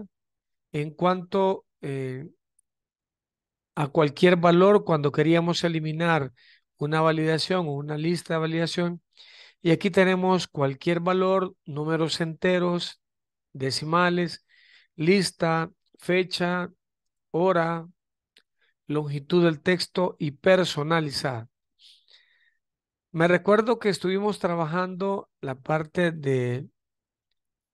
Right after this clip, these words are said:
de números enteros, ¿verdad? Y aplicábamos en todo esto. Decíamos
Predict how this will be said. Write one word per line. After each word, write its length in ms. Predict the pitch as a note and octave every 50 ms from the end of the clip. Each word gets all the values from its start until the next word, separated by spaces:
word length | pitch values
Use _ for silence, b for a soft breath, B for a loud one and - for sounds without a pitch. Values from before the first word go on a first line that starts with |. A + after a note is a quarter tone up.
| _ _ _ _ _ -
de 180 | C#3+ C#3 C#3+
números 440 | D3 E3 E3+ F3 F3 E3+ E3+ C#3+ -
enteros, 800 | E3+ D#3+ D#3 C#3+ - G3+ G3+ F#3+ E3+ E3 D#3+ D#3 D#3 - - - _ _ _ _ _ _ _ _ _ _ _ _ -
¿verdad? 520 | D3 C3 C3 C3 C3+ C#3+ D3 D#3 F3 F3+ _ _ _ _ _ _ _ _ _ _ b b b b b b b _
Y 200 | - - C#3+ C#3+
aplicábamos 920 | C#3+ C#3+ - C#3+ A#2+ - D3+ D3+ D#3 D#3 D#3+ D#3+ E3 E3 D#3 - - - -
en 260 | D3 C#3 C3+ C#3 C3
todo 340 | - D3 D3 C#3+ C#3 D3+ E3
esto. 360 | E3 D3 B2+ - - D3 C3
Decíamos 800 | B2+ B2 A#2 - - E3 E3 E3 E3 E3 E3+ E3 D#3+ - -